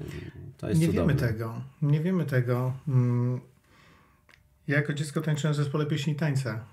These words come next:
Speaker 2: później w zespole, y, w zespole Mazowsza. I nie przypuszczam, jak to może mnie przygotować do pracy, którą dzisiaj wykonuję, będąc trenerem i występując przed ludźmi. Także nigdy nie wiemy,
Speaker 1: No
Speaker 2: jak
Speaker 1: właśnie, i, i, i tutaj, mm,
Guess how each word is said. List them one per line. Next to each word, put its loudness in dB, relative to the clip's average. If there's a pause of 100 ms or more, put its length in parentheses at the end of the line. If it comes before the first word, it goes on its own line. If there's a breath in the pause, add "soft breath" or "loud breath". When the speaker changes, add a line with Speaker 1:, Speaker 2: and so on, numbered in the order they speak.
(100)
Speaker 2:
później 4
w 0
zespole, 0 (420)
y, 0
w 0
zespole 0
Mazowsza. -2 (880 soft breath)
I 2
nie 2
przypuszczam, 0
jak 2
to -2
może 2
mnie 4
przygotować -2
do -2
pracy, -4
którą -2
dzisiaj 0
wykonuję, 0
będąc 0
trenerem 2
i 0
występując -2
przed -6
ludźmi. -2 (160)
Także 2 (800 loud breath)
nigdy 2
nie 2
wiemy, 4 (640 soft breath)
Speaker 1:
No 6
Speaker 2:
jak 6
Speaker 1:
właśnie, 8
i, -4
i, -6 (140)
i -2
tutaj, 4
mm, 0